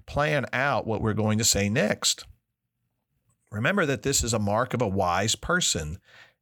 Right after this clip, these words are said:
able to be slow to speak, to not speak rashly or foolishly. But it sure isn't easy to give careful thought to the words we are about to speak. Our emotions get in the way, whether we are quick to anger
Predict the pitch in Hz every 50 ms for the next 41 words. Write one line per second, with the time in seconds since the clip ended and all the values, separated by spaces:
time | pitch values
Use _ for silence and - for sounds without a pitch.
0 | _ - 101 104 117 127 127 127 131 131 120 - 104 113 107 98 95 - - 92
1 | 92 107 117 123 143 143 139 127 - - - 156 139 101 - - - - - -
2 | _ _ _ _ _ _ _ _ - 95 90 95 104 113 123 - - - 143 135
3 | 123 - 101 107 107 120 143 - - - - 98 98 98 104 113 117 - 104 104
4 | 104 - - 139 143 143 127 107 - - - 78 76 69 62 - - - _ _
5 | _ _ - - - _ _ _ _ _ _ _ _ _ _ _ _ _ _ _
6 | _ _ _ _ _ _ _ _ - 151 170 160 - - - 240 262 269 247 175
7 | 147 170 160 - 156 135 131 117 110 101 - 90 92 104 110 - 113 110 123 120
8 | 113 - - - 131 131 147 - - 160 - - - 143 117 - 101 - - 123
9 | 110 110 101 110 113 117 117 113 - 117 120 123 117 87 92 87 90 - - 110
10 | - - - - 131 - 175 - - - - - - _ _ - - - _ _
11 | _ _ _ - - 113 117 110 110 113 120 135 165 180 - - - 120 117 117
12 | - - - 123 127 147 156 156 151 139 143 139 117 101 85 87 95 92 104 107
13 | 104 113 104 104 110 107 101 90 92 - - - 95 92 - - - - - 104
14 | 117 139 151 156 165 175 185 180 -